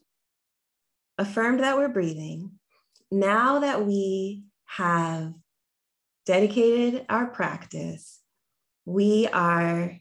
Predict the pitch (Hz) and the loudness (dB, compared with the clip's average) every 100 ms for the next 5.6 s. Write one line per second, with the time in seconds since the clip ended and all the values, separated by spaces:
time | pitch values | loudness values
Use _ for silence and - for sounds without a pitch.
0 | _ _ _ _ - 185 202 202 - 165 | _ _ _ _ -4 0 2 0 -4 -4
1 | 160 156 156 - - _ - 165 151 151 | -2 -6 -12 -20 -20 _ -6 -2 0 -2
2 | 147 160 160 - _ _ _ _ - 175 | -4 -8 -10 -16 _ _ _ _ -4 0
3 | 175 175 175 170 165 - 165 151 143 151 | 2 0 0 0 0 -4 -4 -2 -4 -6
4 | 156 - - 151 151 156 - _ _ - | -8 -14 -6 -4 -2 -4 -10 _ _ -8
5 | - - - - - 214 | -8 -8 -8 -8 -8 -14